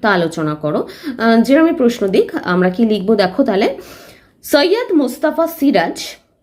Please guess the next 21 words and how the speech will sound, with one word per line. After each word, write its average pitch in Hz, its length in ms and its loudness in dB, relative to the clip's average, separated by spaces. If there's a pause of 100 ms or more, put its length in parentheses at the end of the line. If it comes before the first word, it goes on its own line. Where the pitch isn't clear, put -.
(480)
ভারতবর্ষ 349 720 -2
নামক, 165 480 -2 (260)
আহ, 208 520 0
ছোট 359 260 0
গল্পটিতে 202 760 -2 (560)
আবহমান 415 680 -2
কাল 220 280 0
ধরে 247 480 -4
চলে 208 280 -2
আসা 185 340 -6
সেই 392 400 2
ভারতবর্ষের 240 920 -2
কথা 180 240 -4
বলেছেন, 180 520 -2 (480)
যেখানে 302 560 0 (260)
বিভিন্ন 427 720 2
জাতের 233 480 -2
মানুষ 190 520 -2
একত্রে 311 640 -4 (200)
বসবাস 127 500 -2
করে - 280 -6